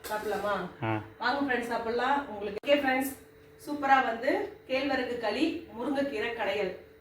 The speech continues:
Speaker 1: சூப்பரா இருக்கும். ஆ, அவ்வளோ டேஸ்டா இருக்கும். இது வந்து கீரை குழம்புனாலே களி, அது இல்லாம களிக்கு வந்து இன்னொன்னு தான் மெயின், கறி குழம்பு. கறி குழம்புக்கு அடுத்தது வந்து பாத்தீங்கன்னா கீரை குழம்பு வந்து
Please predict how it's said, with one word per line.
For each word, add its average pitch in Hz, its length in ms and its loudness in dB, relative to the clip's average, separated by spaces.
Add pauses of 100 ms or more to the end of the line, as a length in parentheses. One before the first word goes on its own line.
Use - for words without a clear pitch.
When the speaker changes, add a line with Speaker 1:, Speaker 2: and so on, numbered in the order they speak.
(140)
Speaker 1:
சூப்பரா 262 480 2
இருக்கும். 294 320 0 (420)
ஆ, 202 40 -8 (280)
அவ்வளோ 320 340 -2
டேஸ்டா 269 320 4
இருக்கும். 240 320 0
இது 202 160 -2
வந்து 220 220 -2 (180)
கீரை 277 300 0
குழம்புனாலே 240 520 2 (200)
களி, 214 200 0 (220)
அது 190 140 -6
இல்லாம 214 200 0 (140)
களிக்கு 262 380 0
வந்து 233 180 -2 (400)
இன்னொன்னு 247 380 0
தான் 233 160 -2
மெயின், 202 340 -2
கறி 226 160 0 (100)
குழம்பு. 196 300 0 (460)
கறி 311 220 2
குழம்புக்கு 269 380 4
அடுத்தது 233 380 0
வந்து 247 180 -4
பாத்தீங்கன்னா 196 440 -2
கீரை 277 200 -2
குழம்பு 214 300 -2
வந்து 214 140 -2